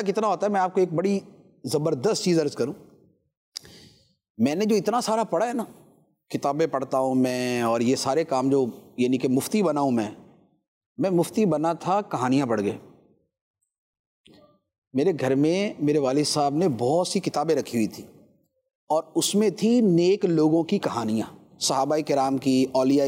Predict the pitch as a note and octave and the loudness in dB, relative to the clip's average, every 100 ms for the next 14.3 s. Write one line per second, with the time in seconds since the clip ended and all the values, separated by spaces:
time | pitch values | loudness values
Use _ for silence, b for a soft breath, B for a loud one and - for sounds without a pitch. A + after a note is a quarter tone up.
0 | C3+ C3 B2 B2 B2 B2+ A#2+ B2 A#2+ C3 | 0 0 2 0 0 0 2 2 0 0
1 | C3+ C#3 B2+ A2 B2+ C3+ B2 B2+ A#2+ A#2+ | 2 2 0 2 4 4 2 2 2 2
2 | - C#3+ D3 D3 C#3+ C#3+ B2+ C3+ D3+ D3+ | 2 0 2 0 0 0 0 0 0 -2
3 | - - E3+ E3 E3+ F3 A#2+ G#3 - B | -6 -10 -4 -2 0 0 0 -2 -4 B
4 | B B _ - - F#3 F#3+ D3+ D#3+ F3+ | B B _ -6 0 0 0 0 0 0
5 | C#3 C3+ C#3 D#3+ D3 B2+ A2+ G3+ A3+ - | 0 2 4 2 2 0 0 -2 -4 -2
6 | C#3+ D#3 C3+ A#2 A#2 C3 C3+ A#2 - G#2+ | 0 0 0 0 2 2 2 -2 -4 -6
7 | - - - _ _ _ _ F#3+ D#3 F3+ | -8 -20 -20 _ _ _ _ 0 4 4
8 | A#3 B3+ F3 F3+ - C3 - G#2+ - - | 2 2 0 -2 -2 -4 -2 -4 -6 -10
9 | A#2 B2 D3+ G3+ E3 D3+ D#3 F3+ D#3+ E3 | -4 -2 -2 -2 -2 0 2 0 0 0
10 | D#3+ - D3 C3 B2+ B2+ A2+ A2+ - - | 0 0 -2 0 -2 -2 -4 -8 -18 -20
11 | _ _ _ _ F3+ G#3 A3 B3 G3 D3+ | _ _ _ _ 0 2 4 2 0 0
12 | D#3+ C3 B2 A#2 A#2+ D#3 G#3 G#3+ G#3+ G#3+ | 0 0 0 0 0 0 0 0 0 2
13 | A3+ A#3 G#3+ A3+ G#3+ G#3+ G3+ E3+ C#3 A#2+ | 2 2 0 0 0 2 2 2 2 0
14 | - - | -2 -8